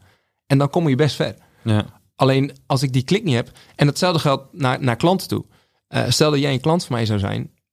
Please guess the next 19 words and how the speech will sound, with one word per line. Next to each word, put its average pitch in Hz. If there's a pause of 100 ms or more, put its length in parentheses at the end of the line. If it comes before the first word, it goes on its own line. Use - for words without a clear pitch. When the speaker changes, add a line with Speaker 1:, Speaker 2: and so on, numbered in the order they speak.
(160)
Speaker 1:
Als 135
ik 147
de 131
beste 143
campagne 139
voor 120
je 113
draai 110 (360)
die 135
er 127
bestaat, 110
maar 127
je 131
vindt 139
me -
echt -
een 127
ontzettende 113 (200)
klootzak, 107